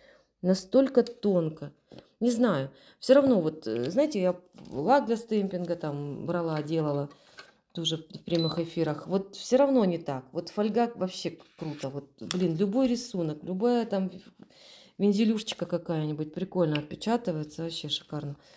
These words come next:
То есть как бы все равно красиво с фольгой. Вот что ни говори, это по-взрослому смотрится. Да, дорого-богато. Я тоже с вами согласна, что дорого-богато. Ну, короче,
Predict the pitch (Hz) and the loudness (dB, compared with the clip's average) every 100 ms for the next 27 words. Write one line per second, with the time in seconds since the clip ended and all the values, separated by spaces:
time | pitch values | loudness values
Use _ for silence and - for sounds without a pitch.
0 | - - - - _ 175 175 - 170 165 | -20 -20 -20 -20 _ -6 -4 -4 -4 -4
1 | - 240 240 156 - 143 - 139 143 - | 4 4 4 0 -4 -8 -8 -8 -10 -10
2 | 139 139 135 - - - - 180 175 170 | -10 -8 -10 -8 -12 -12 -6 -2 -2 0
3 | 180 196 254 240 - 151 147 147 170 165 | 0 2 2 2 2 -2 -4 -4 -6 -2
4 | 160 156 143 139 139 147 139 - - 143 | -2 -2 -6 -8 -8 -8 -8 -10 -12 -12
5 | 143 - _ _ _ _ _ _ _ _ | -14 -18 _ _ _ _ _ _ _ _
6 | _ _ _ _ - - _ _ _ _ | _ _ _ _ -20 -20 _ _ _ _
7 | _ _ _ _ _ _ _ _ _ _ | _ _ _ _ _ _ _ _ _ _
8 | _ _ _ _ _ _ _ _ _ 190 | _ _ _ _ _ _ _ _ _ -2
9 | 202 190 160 160 156 151 190 208 339 330 | 0 2 0 -2 -2 0 2 4 4 4
10 | 285 240 220 180 - 160 170 202 220 240 | 2 2 0 -6 -6 -4 -4 -2 -2 -2
11 | 214 185 180 175 165 160 160 160 165 240 | -4 -6 -4 -2 -2 0 0 -2 -2 2
12 | 269 277 254 247 | 2 2 -2 -2